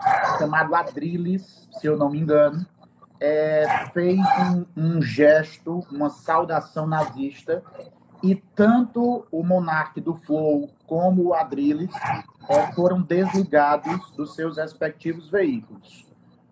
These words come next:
O monarca não faz mais parte oficialmente do Flow e o colunista da Jovem Pan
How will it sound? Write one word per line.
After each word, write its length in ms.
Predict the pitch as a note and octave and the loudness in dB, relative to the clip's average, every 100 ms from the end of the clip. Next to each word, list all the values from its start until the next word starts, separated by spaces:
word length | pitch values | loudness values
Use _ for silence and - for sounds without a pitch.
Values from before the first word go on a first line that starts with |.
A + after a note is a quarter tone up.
| _ | _
O 320 | - D3+ D#3+ D#3 | -4 0 2 2
monarca 500 | D#3+ E3 D3+ D3 - | 0 0 0 -2 -4
não 240 | D3+ D#3 | -4 -2
faz 220 | D#3 D3+ | 0 0
mais 220 | D3 C#3+ - | 0 -4 0
parte 340 | D3 C#3 - | 0 0 0
oficialmente 560 | C3+ - C#3 C3+ B2+ - | -2 0 -2 0 -4 -4
do 120 | D3+ | -10
Flow 440 | D#3+ F#3+ G#3 A3+ - _ _ - | 0 2 2 0 -6 _ _ -4
e 160 | F#3+ G3+ | 0 2
o 280 | G#3 G3+ | 2 2
colunista 600 | G3 F#3 F3+ F#3 F3 E3 | 0 0 2 2 0 -2
da 140 | D#3+ D#3+ | -2 0
Jovem 320 | E3 D#3 E3+ | 0 -2 -6
Pan 380 | E3 D#3+ E3 | -2 -2 -2